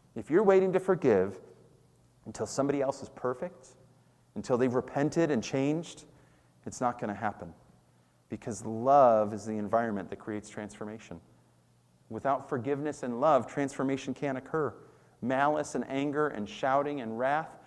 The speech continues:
this locks the difficulty in, and it doesn't allow any healing. Forgiveness fixes unity. It allows restoration, and it establishes it and makes it possible.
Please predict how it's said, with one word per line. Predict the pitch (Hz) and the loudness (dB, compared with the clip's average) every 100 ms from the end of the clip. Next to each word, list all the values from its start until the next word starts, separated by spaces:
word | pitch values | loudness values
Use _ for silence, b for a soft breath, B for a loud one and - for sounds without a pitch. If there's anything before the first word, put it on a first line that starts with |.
| b b | b b
this | 131 - | -6 -4
locks | 123 143 175 196 - - | 0 2 4 2 -4 -4
the | 143 | 0
difficulty | 160 160 160 156 151 143 | 0 0 2 0 0 -2
in, | 143 151 123 - b b - | -2 -2 -4 -10 b b -4
and | |
it | 139 | -2
doesn't | 170 160 | -2 0
allow | 160 147 151 | 2 2 2
any | 160 170 175 | -2 -2 -2
healing. | 170 - 170 139 92 95 - _ _ _ _ _ | -6 -6 -4 -4 -8 -12 -20 _ _ _ _ _
Forgiveness | - 123 156 160 151 135 - - - | -10 -4 -4 -2 -4 -8 -10 -20 -14
fixes | - 165 - - 98 82 80 - - - _ | -6 -6 -6 -4 -2 -2 -8 -14 -16 -20 _
unity. | 123 143 117 85 87 - _ _ _ _ _ | -6 -4 -4 -8 -12 -18 _ _ _ _ _
It | 117 | 0
allows | 117 127 123 | 4 4 4
restoration, | 127 123 - 127 123 135 - 98 85 87 - | 0 -2 -2 -2 2 2 -2 -10 -10 -14 -10
and | 110 | -6
it | 104 | -4
establishes | 104 - 131 123 135 110 - 85 | -4 -2 4 4 4 0 -4 -8
it | 82 - b b - | -8 -10 b b -8
and | 101 | -2
makes | 113 123 143 | -2 -2 -2
it | - | -2
possible. | - 117 117 104 82 87 | -2 -2 -2 -6 -6 -10